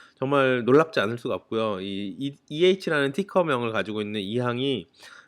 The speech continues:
이제 플라잉카라는 컨셉으로 굉장히 핫했었는데, 아, 엄청나게 떨어졌는데, 이 울프팩 리서치라는, 야, 얘는 또 이런 애들도 다 있네요. 이제 울프팩도 있네.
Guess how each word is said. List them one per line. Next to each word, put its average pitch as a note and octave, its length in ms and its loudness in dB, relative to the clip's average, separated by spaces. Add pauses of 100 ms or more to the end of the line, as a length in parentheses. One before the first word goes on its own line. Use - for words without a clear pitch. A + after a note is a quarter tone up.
이제 G#2 100 -4
플라잉카라는 E3 840 0
컨셉으로 B2+ 720 0
굉장히 C#3 380 -2
핫했었는데, A2+ 1000 -4 (540)
아, G#2+ 200 -2
엄청나게 C#3+ 440 -2
떨어졌는데, A#2+ 500 0
이 A2+ 180 -2
울프팩 F3 720 0 (100)
리서치라는, B2+ 840 -2
야, A2+ 180 -10
얘는 F3 220 -6
또 G#3+ 160 4
이런 E3 300 2
애들도 A3 320 -2
다 G#2+ 180 -4
있네요. G2+ 320 0
이제 G2 160 -4
울프팩도 D#3+ 580 -2
있네. F2 320 -6